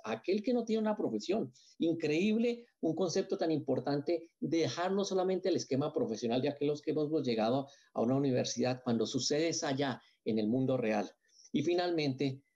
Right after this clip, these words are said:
cuando estamos en esta interinstitucionalidad, es público-privado. Entonces, es un esfuerzo colaborativo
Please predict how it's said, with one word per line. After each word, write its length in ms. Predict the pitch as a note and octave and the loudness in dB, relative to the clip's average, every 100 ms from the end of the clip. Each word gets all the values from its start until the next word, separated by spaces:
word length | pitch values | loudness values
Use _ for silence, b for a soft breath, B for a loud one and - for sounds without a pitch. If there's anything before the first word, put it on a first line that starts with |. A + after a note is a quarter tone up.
| _ | _
cuando 220 | - A#2+ | -2 0
estamos 340 | A#2 A#2+ C3 C#3 | 2 2 0 0
en 100 | C#3+ | 2
esta 240 | A#2+ A#2+ | 0 0
interinstitucionalidad, 1080 | C3+ C#3 C3 A#2 A#2 A#2 - G#2 A2 A2 B2 - | 0 0 -2 0 -2 -2 0 0 2 2 -2 -6
es 160 | A#2+ | -8
público-privado. 760 | - B2 A#2 A2+ G#2+ G#2 G#2+ G2+ | -2 0 0 0 -2 2 2 0
Entonces, 300 | - A#2 C3+ | 0 2 2
es 140 | C3 | 2
un 100 | D#3+ | 0
esfuerzo 400 | D#3+ D#3+ - D#3+ | 0 0 -2 -2
colaborativo 800 | C#3 A2+ G#2 G#2 G2 C3+ C3+ D#3 | 0 2 2 0 0 2 2 0